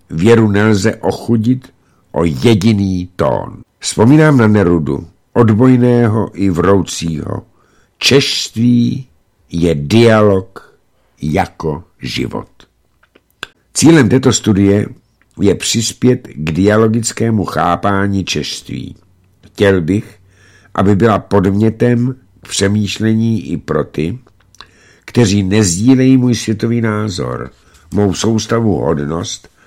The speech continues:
hodnot a mé politické přesvědčení. Minulost,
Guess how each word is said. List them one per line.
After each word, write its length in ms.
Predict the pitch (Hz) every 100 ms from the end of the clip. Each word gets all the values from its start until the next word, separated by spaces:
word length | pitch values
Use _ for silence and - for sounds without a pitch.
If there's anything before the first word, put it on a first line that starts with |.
| _ _ -
hodnot 600 | 107 98 95 92 - - _ _ -
a 80 |
mé 280 | 85 92 110
politické 640 | 113 98 95 95 - - 95
přesvědčení. 880 | - 82 - 71 - 64 - 82 - _ _ _ _ -
Minulost, 800 | 104 120 156 147 76 - -